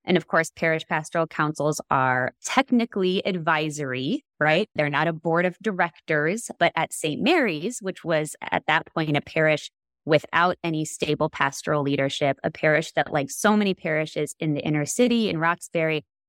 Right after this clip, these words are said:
had been systemically neglected, was a site in which the laity could come together and really take up the mantle of leading the parish in ways that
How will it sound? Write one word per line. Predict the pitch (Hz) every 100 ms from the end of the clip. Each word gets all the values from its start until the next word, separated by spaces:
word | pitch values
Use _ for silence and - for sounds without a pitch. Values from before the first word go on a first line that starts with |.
| _
had | 170 160
been | 151 143 139 -
systemically | - 160 - 208 214 196 185
neglected, | 160 151 151 147 - - 139 131 - _ _ _ _ _ _ _ -
was | 196
a | 180
site | 180 - 202 208
in | 202 190
which | 175 - - -
the | 175
laity | 160 175 214 185 151 143 - _ _
could | - 170
come | - 180 170
together | - 233 151 139 147 151 - _ _
and | - 165 151
really | 156 156 175 165 151
take | - - 240 -
up | 185 190
the | 160 160
mantle | 143 147 202 - 165 143 143 -
of | - 147
leading | 147 165 175 170
the | 160
parish | 151 - 151 151 160 - -
in | - 180
ways | 165 180 202
that | 180